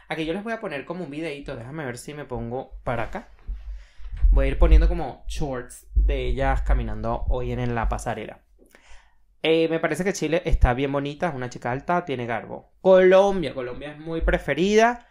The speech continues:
eh, es una buena candidata, sabemos que quedó pri-, de virreina en su concurso nacional en e-, en el Miss Universe Colombia,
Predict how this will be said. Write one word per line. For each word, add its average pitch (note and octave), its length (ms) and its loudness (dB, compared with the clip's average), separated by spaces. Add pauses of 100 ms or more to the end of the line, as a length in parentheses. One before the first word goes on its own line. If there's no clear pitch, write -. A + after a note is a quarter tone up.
(400)
eh, D3+ 800 -4
es B2+ 160 -10
una C#3 220 -4
buena D3+ 280 -2
candidata, E3+ 520 -4
sabemos C3 320 -6
que C3+ 100 -16
quedó A2+ 200 -10
pri-, C3+ 200 -8
de B2+ 180 -4
virreina B2 800 -6
en B2+ 220 -10
su A#2 300 -10
concurso B2 760 -6
nacional A#2+ 680 -10 (360)
en C3 160 -6
e-, B2 300 -6
en B2 100 -8
el A2+ 80 -8
Miss A#2 240 -10
Universe C3+ 480 -4
Colombia, G#3 640 -4